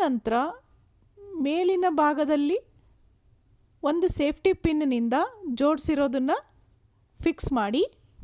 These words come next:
ಪಿನ್ ಹಾಕೋದು ಬೇಡ ಅಂತ ಆದ್ರೆ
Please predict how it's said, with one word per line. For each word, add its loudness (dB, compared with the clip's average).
ಪಿನ್ 6
ಹಾಕೋದು 6
ಬೇಡ 8
ಅಂತ 2
ಆದ್ರೆ 4